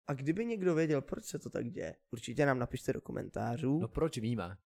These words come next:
Speaker 1: No, nevíme. Já to nevím teda. Protože podle toho, co jsi říkal ty,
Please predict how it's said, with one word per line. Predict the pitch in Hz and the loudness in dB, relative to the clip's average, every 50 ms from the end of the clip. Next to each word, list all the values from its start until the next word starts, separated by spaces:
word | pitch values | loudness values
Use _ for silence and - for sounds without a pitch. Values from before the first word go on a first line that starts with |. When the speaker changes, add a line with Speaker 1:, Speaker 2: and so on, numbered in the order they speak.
| _ _ _ _ _ _ _ _ _ _ _ _ _ _ _ _ _ _ _ _ _ _ _ _ _ _ _ _ _ _ _ _ _ _ _ _ _ | _ _ _ _ _ _ _ _ _ _ _ _ _ _ _ _ _ _ _ _ _ _ _ _ _ _ _ _ _ _ _ _ _ _ _ _ _
Speaker 1:
No, | - 139 143 127 - - - _ _ _ _ _ _ - | -4 -2 -2 -2 -4 -6 -14 _ _ _ _ _ _ -2
nevíme. | 143 143 151 170 170 156 131 117 117 - _ _ _ _ _ _ _ _ _ _ _ _ _ | -2 0 0 0 -2 -2 -4 -6 -10 -14 _ _ _ _ _ _ _ _ _ _ _ _ _
Já | - 139 143 | 2 4 4
to | - 233 240 | 4 2 2
nevím | 254 214 165 135 131 | 4 4 2 2 0
teda. | - - - - - _ _ _ _ _ _ - | -2 -4 -6 -6 -8 _ _ _ _ _ _ -10
Protože | 147 156 170 165 170 | -6 -2 0 0 2
podle | - 180 180 214 | 4 4 4 4
toho, | 214 226 214 | 6 4 4
co | 165 - 180 170 | 4 2 0 -2
jsi | 185 190 | -2 -4
říkal | 175 180 - - - - - - | -6 -4 -2 -2 -2 -2 -4 -4
ty, | - - - - - - | -2 -2 -2 -2 -6 -10